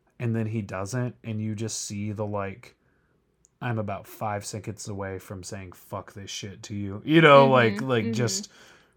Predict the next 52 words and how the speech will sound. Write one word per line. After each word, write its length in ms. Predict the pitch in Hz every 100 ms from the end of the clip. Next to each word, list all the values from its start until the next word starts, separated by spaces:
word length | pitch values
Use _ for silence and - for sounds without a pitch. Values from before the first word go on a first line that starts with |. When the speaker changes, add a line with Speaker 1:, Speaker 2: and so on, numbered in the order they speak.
| - 127
Speaker 1:
"Dude, 260 | 117 113 107
you 120 | 127
gotta 180 | 123 107
get 180 | 117
your 100 | 107
shit 440 | - - - 110 110
together, 580 | 127 127 127 131 127 117 - _ _ _ _ _ -
or, 220 | 127 110
like, 200 | 104 95 - _ -
your 220 | 127 113
family's 420 | - 117 107 98
gonna 180 | 95 95
move 260 | 92 98 95
on 180 | 95 92
without 380 | - 101 95
you," 260 | 107 98 101
is 140 | 123 113
kind 220 | 117 101
of 60 | 98
the 80 |
Speaker 2:
Yeah. 320 | 95 - 95 98
Speaker 1:
vibe. 100 | 101
You 140 | 131
know, 200 | 113 110
like, 300 | 104 92 - -
"We 180 | 120 117
don't, 280 | 117 110 - - _ _ _ _ -
no 260 | 139 127 135
one 260 | 131 131 120
here 340 | 113 113 117
gives 380 | 101 104 101 95
a 80 | 98
shit 320 | - 107 90
who 120 | 110
you 220 | 98 101
are 200 | 92 92
at 100 | 95
work. 400 | 101 98 87 - _ _ _ _ _ _ _
Here, 420 | - 127 127 120
you're 320 | 110 117 110
dad 500 | 95 107 110 113 113
and 220 | 113 107
husband, 540 | 101 101 104 117 120 113
and 120 | 110
you're 120 | 104
really 340 | 98 104 101
bad 260 | 95 95 92
at 120 | 92
both 200 | 95 - 98
of 60 |
those 200 | 98 98
things." 460 | - - - -